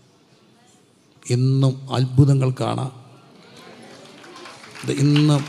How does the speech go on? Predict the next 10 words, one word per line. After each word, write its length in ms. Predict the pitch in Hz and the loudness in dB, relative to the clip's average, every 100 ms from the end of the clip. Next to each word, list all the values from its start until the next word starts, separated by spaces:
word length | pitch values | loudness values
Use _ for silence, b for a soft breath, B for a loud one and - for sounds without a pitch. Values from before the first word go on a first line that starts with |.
| 127 | -2
അത്ഭുതങ്ങൾ 480 | 127 120 143 143 143 | 6 8 8 4 2
കാണാം. 320 | 135 139 151 - - - - - - - - - - - - - - - - - - - - - - - - - - - | -2 -4 -4 -8 -12 -12 -12 -16 -18 -16 -14 -14 -14 -14 -12 -14 -16 -18 -16 -16 -18 -18 -18 -18 -20 -20 -20 -20 -14 -6
അത്ഭുതങ്ങൾ 540 | 143 135 123 135 135 139 | -2 6 8 8 4 2
കാണാം. 340 | 127 123 120 117 - - - - - - - - - - - - - - | 0 2 0 -2 -10 -16 -18 -20 -20 -20 -20 -20 -20 -20 -20 -20 -18 -2
അത്ഭുതങ്ങൾ 580 | 131 131 139 147 147 135 131 | 0 4 4 4 2 -2 -4
കാണാം. 320 | 113 117 120 120 - - - - - - - - - _ _ - 107 | -6 -4 -6 -12 -20 -20 -20 -20 -20 -20 -20 -20 -20 _ _ -14 -4
എൻ്റെ 200 | 120 123 | -2 0
ജീവിതത്തിൽ 420 | 127 127 135 131 131 | 0 2 2 2 -2
കണ്ടിട്ടുള്ള 460 | 127 131 135 131 127 | 0 -2 -2 -4 -4
അത്ഭുതങ്ങൾക്ക് 760 | 120 120 147 131 123 123 - | -8 -6 -4 -2 -4 -6 -10